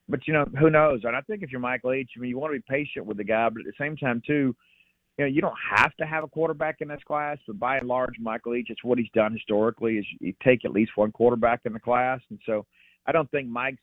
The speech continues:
interested in going out there and just go getting a guy to get a guy. So they'll wait him out and make him feel like a priority. And I think Leach is a big part of this with, with Chris. I think there is a lot of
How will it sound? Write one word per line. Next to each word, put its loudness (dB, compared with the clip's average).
interested -6
in -2
going 2
out -4
there 2
and -4
just -6
go -2
getting 0
a -12
guy 0
to -6
get 2
a 0
guy. -8
So -10
they'll 6
wait 6
him -6
out -2
and -10
make -2
him -12
feel -2
like -2
a -16
priority. -2
And -8
I -6
think -10
Leach -4
is -12
a -6
big 0
part 4
of -6
this -2
with, -6
with -6
Chris. 2
I 0
think -4
there 6
is -2
a -6
lot 0
of -4